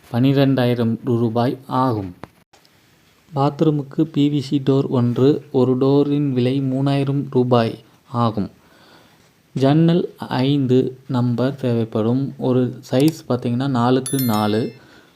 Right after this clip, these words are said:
ஒரு ஜன்னலின் விலை பத்தாயிரம் ரூபாய் என்றால், ஐந்து ஜன்னலுக்கு ஐம்பதாயிரம் ரூபாய் ஆகும். மெட்டீரியல் வாங்குவதற்கு மட்டும் மொத்தமாக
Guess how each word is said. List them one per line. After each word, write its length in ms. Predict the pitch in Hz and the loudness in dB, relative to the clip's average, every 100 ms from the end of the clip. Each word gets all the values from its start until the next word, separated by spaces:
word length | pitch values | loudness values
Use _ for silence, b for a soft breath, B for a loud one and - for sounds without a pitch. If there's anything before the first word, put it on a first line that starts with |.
| _ | _
ஒரு 260 | 135 131 135 135 131 - _ b b - | 0 2 4 4 0 -4 _ b b -2
ஜன்னலின் 640 | 135 131 147 156 160 160 | 2 2 2 2 2 0
விலை 260 | 131 127 151 202 - - | 0 2 2 0 -8 -4
பத்தாயிரம் 680 | 135 131 - 156 156 151 - | -4 -2 -2 0 2 -2 -6
ரூபாய் 460 | 143 131 127 131 - | -4 -2 -2 -4 -4
என்றால், 460 | 123 117 117 120 - 127 | -4 -2 -2 -4 -4 -2
ஐந்து 340 | 143 160 151 | 2 2 0
ஜன்னலுக்கு 720 | 135 123 120 113 - 131 131 | 0 0 0 -2 -2 -4 -4
ஐம்பதாயிரம் 680 | 127 131 139 139 135 127 127 123 127 | -4 -2 -2 0 -2 -4 -8 -10 -4
ரூபாய் 400 | 117 110 110 139 - - | -2 2 0 0 -8 -8
ஆகும். 420 | 135 135 117 98 - _ _ _ - _ _ _ b b b b b b b | -4 -2 -2 -4 -8 _ _ _ -20 _ _ _ b b b b b b b
மெட்டீரியல் 540 | 143 131 156 147 151 143 | -2 2 4 6 4 4
வாங்குவதற்கு 800 | 127 135 131 131 123 120 - | 4 2 2 2 2 0 -2
மட்டும் 600 | 117 110 - 131 143 170 120 | -4 -4 -2 0 0 0 -2
மொத்தமாக 640 | 110 - 135 131 113 107 | -6 -2 0 0 -2 -2